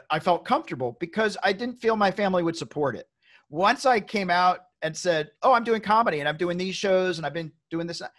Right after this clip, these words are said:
"Oh my God, that's amazing," right? Then they were able to get behind it. But for me, sometimes I think it's important if you have, uh,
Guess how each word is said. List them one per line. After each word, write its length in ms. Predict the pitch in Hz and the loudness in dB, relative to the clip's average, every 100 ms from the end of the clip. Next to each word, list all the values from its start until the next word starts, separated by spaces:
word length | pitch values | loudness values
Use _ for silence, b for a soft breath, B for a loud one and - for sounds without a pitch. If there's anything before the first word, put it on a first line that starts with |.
| b b | b b
"Oh 120 | 415 | 2
my 120 | 440 | 2
God, 220 | 440 415 392 | 2 4 4
that's 200 | 330 330 | 0 -2
amazing," 580 | 381 381 392 349 247 127 b _ | -2 -2 -2 -4 -8 -8 b _
right? 280 | 190 208 175 | 0 0 0
Then 200 | 208 254 | 2 4
they 120 | 254 | 6
were 80 | 220 | 6
able 140 | 202 | 4
to 60 | 180 | 2
get 160 | 165 165 | 0 0
behind 400 | 151 190 202 123 | 2 2 2 -2
it. 160 | 95 b b - | -10 b b 2
But 200 | 180 - _ _ | 2 0 _ _
for 140 | 196 | -2
me, 240 | 196 262 254 | 0 -2 -2
sometimes 420 | 233 214 190 170 | -4 0 0 0
I 80 | 180 | -4
think 200 | 190 185 | -4 -6
it's 160 | - | -8
important 400 | 165 170 180 175 | -6 -2 -2 -2
if 60 | 170 | -8
you 120 | 185 | -6
have, 420 | 165 180 180 165 - | 0 2 4 2 -4
uh, 320 | 143 143 139 | -4 -2 -2